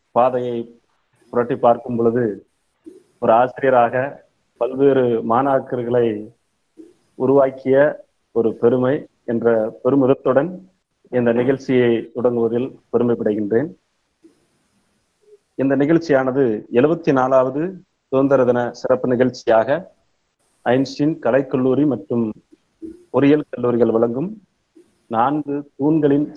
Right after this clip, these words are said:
சிறப்புரை, இது ஐன்ஸ்டீன் குடும்பம் என பறைசாற்றும் வகையில் நிர்வாகம், முதல்வர்கள், பேராசிரியர்கள், முன்னாள் மற்றும் முன்னாள் மாணவர்கள் ஒருங்கிணைந்த ஒரு புதுமையான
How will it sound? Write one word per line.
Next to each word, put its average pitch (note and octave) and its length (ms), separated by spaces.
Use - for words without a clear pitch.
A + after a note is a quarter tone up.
சிறப்புரை, C3 640
இது B2 300
ஐன்ஸ்டீன் D3+ 540
குடும்பம் A#2+ 440
என A2+ 160
பறைசாற்றும் C3 640
வகையில் B2 500
நிர்வாகம், C3 500
முதல்வர்கள், B2 480
பேராசிரியர்கள், C3 800
முன்னாள் C#3 380
மற்றும் B2 320
முன்னாள் B2 420
மாணவர்கள் C3+ 540
ஒருங்கிணைந்த A#2+ 680
ஒரு B2 180
புதுமையான C#3+ 720